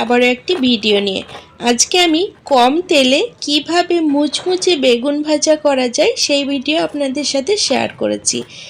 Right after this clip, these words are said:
ভিডিওটি দেখলে আপনাদের দৈনন্দিন জীবনে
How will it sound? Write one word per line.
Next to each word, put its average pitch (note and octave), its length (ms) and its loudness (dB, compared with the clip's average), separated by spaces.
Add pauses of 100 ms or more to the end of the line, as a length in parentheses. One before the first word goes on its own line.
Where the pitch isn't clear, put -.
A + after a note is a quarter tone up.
(200)
ভিডিওটি D#4 540 2
দেখলে C#4+ 420 2 (180)
আপনাদের C#4 480 0 (140)
দৈনন্দিন B3 580 2
জীবনে C#4 440 0